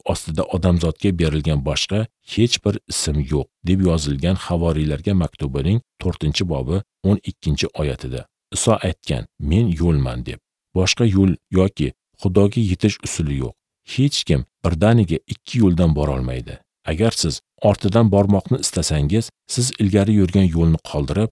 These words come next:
Isoning ortidan hozir borishingiz kerak. Chunki faqat shu yo'lgina Xudoga olib boradi. Siz butun umidingizni unga bog'lashingiz kerak. Agar siz haqiqatdan tavba qilib,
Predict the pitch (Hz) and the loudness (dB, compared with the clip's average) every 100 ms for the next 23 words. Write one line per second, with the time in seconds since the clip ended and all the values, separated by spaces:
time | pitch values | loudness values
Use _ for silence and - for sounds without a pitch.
0 | _ - - 98 107 - 98 90 90 87 | _ -6 2 4 4 4 -2 -2 0 0
1 | - - 104 104 82 82 76 - 65 62 | -2 -2 -2 0 -2 -2 -2 -4 -6 -6
2 | - 62 - _ _ _ - 76 - - | -8 -8 -10 _ _ _ -6 -6 -6 -8
3 | 80 107 123 _ - - 143 120 92 80 | -4 -4 -4 _ -12 2 4 6 4 2
4 | 71 62 - _ - 85 82 78 76 - | 0 -2 -8 _ -4 0 0 0 -2 -2
5 | 71 62 64 - - 76 - _ _ - | -4 -4 -8 -10 -12 -16 -20 _ _ -2
6 | 123 107 107 139 - 107 104 92 90 82 | 2 2 4 4 6 6 8 8 6 4
7 | 76 69 - _ 87 85 95 85 87 95 | 2 -4 -4 _ 2 2 2 2 2 2
8 | 87 101 85 73 - 67 - - _ 82 | 2 2 2 0 -4 -8 -8 -14 _ -4
9 | 90 104 - 69 - _ - 95 - 98 | -2 -2 -2 -6 -10 _ -6 -4 -4 -4
10 | 98 - 104 - 85 80 104 - 69 | -4 0 0 0 -2 0 -2 -2 -4